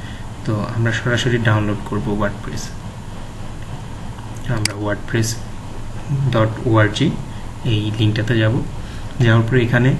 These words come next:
লেখা আছে গেট ওয়ার্ডপ্রেস। গেট ওয়ার্ডপ্রেস দিলেও পারেন আপনারা, অথবা এখানে ডাউনলোড ওয়ার্ডপ্রেস সিক্স পয়েন্ট থ্রি পয়েন্ট টু, অর্থাৎ ওয়ার্ডপ্রেসের যে লেটেস্ট ভার্সনটি রয়েছে,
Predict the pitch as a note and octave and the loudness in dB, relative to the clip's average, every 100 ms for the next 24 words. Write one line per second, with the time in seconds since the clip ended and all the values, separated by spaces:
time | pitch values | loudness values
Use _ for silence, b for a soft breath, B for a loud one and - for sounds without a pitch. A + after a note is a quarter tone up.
0 | - C3 A2+ A2 B2 A2+ - D3 A#3 - | 0 2 2 2 0 -2 0 0 0 -4
1 | E3 A2 C3 C3 - - A#2+ A2 G#2+ G#2 | -2 4 6 6 2 -2 2 2 2 -4
2 | G#2 - - B B B B B - A2+ | -4 -6 -6 B B B B B 4 4
3 | A2+ A#2 A2 - B2+ B2 C3 - - D3 | 6 4 2 2 2 2 2 -2 -6 -2
4 | A#2+ A2+ A#2+ C#3 C#3+ E3 E3 - D#3 F#3 | 2 6 6 6 4 4 2 2 0 2
5 | C3+ C3+ B2+ B2 A#2 A#2 A#2 D3+ B B | 2 4 6 6 4 4 4 2 B B
6 | B A#2+ A#2+ C3 C3 C3+ C3+ C3 A#2+ G#2+ | B 4 6 8 8 6 4 0 2 2
7 | G#2+ C3 B2 - B2+ G#2+ - B2 A#2 A2+ | 2 0 0 0 0 0 2 2 4 4
8 | A2+ A#2 A2+ A2+ - A#2+ A2 - B B | 4 4 4 4 4 2 2 -4 B B
9 | B - - A#2 A#2 A#2 - A#2+ - - | B -8 -2 -2 0 -2 -2 -4 -6 -4
10 | A#2 C#3 A#2 G#2+ - A#2+ A2 A#2 G#2+ A2+ | -2 2 4 4 2 -2 0 0 2 4
11 | G#2+ G#2 A2 A#2+ C3+ - A#2 A2 G#2+ - | 4 6 6 6 6 4 4 4 4 2
12 | A2 A2 A2 A#2 - G3 | 2 4 4 2 2 0